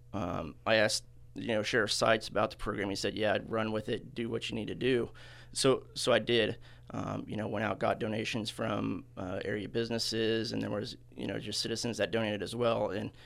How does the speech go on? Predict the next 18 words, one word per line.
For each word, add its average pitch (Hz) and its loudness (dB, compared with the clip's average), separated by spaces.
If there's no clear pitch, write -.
you - -6
know, 117 2
I'm 110 2
proud 117 6
to 110 2
say 123 4
that 110 2
that, 113 6
that - 0
canine 131 4
program 113 2
is 101 -4
fully 117 0
funded 113 -2
right 107 2
now 104 2
through 107 -4
donations, 101 -4